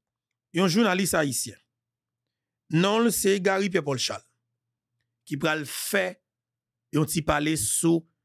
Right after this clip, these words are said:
vidéo ça que m't'a décrit pour nous dès le départ là, dans l'émission. Gary Pierre-Paul Charles, jeune vidéo, vidéo côté à violer jeune garçon haïtien.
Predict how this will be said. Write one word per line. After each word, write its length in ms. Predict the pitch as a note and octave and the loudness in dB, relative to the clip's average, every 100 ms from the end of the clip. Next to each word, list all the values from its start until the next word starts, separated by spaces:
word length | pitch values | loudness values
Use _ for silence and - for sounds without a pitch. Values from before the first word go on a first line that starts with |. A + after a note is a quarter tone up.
| _ _ | _ _
vidéo 480 | A2 B2+ E3 E3 E3+ | -4 0 2 2 2
ça 240 | D#3+ E3+ E3+ | 0 -2 -2
que 140 | D#3+ | -2
m't'a 200 | D3+ C#3+ | -2 -2
décrit 360 | C3 C#3 B2+ D#3+ | 0 -2 -2 -6
pour 180 | C#3 C3+ | -4 -2
nous 220 | D#3 D#3+ _ - | -2 -4 _ -4
dès 140 | C3+ | -2
le 60 | C3 | 0
départ 320 | B2+ B2+ B2 | -2 0 0
là, 200 | C3 D3 _ _ - _ | 0 -2 _ _ -20 _
dans 300 | C#3+ C3+ C#3 - | -2 0 0 0
l'émission. 480 | C3+ B2 - F#2+ - _ _ _ _ _ _ _ _ _ _ - | 0 0 -2 -6 -10 _ _ _ _ _ _ _ _ _ _ -4
Gary 220 | C#3+ C#3+ | -2 -2
Pierre-Paul 240 | C#3 C#3 | -2 -2
Charles, 180 | A#2+ C3+ | -2 0
jeune 160 | B2 A#2+ | 0 2
vidéo, 400 | B2 A2 G2+ F2 - _ - | 4 2 0 -8 -16 _ -2
vidéo 260 | C3 C3+ | 0 0
côté 240 | - A#2 C3+ | -2 -4 -2
à 80 | |
violer 540 | A2 G2+ C3 B2+ D3 - _ _ _ _ | -2 2 2 2 0 -6 _ _ _ _
jeune 300 | G#2+ C#3 B2 | -2 -2 0
garçon 260 | A#2 - | -2 -2
haïtien. 400 | G#2 G#2 - G2+ | -6 -8 -10 -12